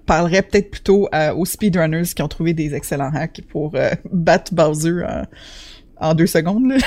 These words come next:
<laughs> en commençant le jeu. Donc, il y a ça. Numéro cinq, se péter la gueule dans un tableau qui n'est pas un niveau. Ça, là, Mario soixante-quatre, c'est un château avec plein de tableaux, puis les tableaux, littéralement, les tableaux, c'est les tableaux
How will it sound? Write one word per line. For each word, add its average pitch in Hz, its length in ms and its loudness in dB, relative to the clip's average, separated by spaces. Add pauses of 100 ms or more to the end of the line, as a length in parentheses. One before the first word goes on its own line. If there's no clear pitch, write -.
(360)
<laughs> 226 120 6
en - 20 -2
commençant 175 500 2
le 165 80 -2
jeu. 160 220 -4 (880)
Donc, 165 240 -2
il 175 40 2
y - 40 4
a - 20 -2
ça. 262 260 -2 (800)
Numéro 247 220 4
cinq, 240 380 4
se - 160 0
péter 220 320 4
la 196 160 6
gueule 220 180 6
dans 170 160 2
un 170 60 0
tableau 180 320 0
qui - 120 -6
n'est 156 100 0
pas 196 120 0
un 185 40 0
niveau. 156 280 -2 (800)
Ça, 320 220 2
là, 165 260 4 (800)
Mario 180 260 0
soixante-quatre, - 580 -4
c'est - 80 -2
un 143 40 -2
château 143 300 -4
avec 190 100 -6
plein 170 140 -2
de 180 40 0
tableaux, 156 340 0
puis - 180 -10
les 147 40 -4
tableaux, 170 500 0 (160)
littéralement, 165 440 0
les 190 100 0
tableaux, 180 380 0 (160)
c'est - 420 -2
les 156 180 -2
tableaux 143 400 -2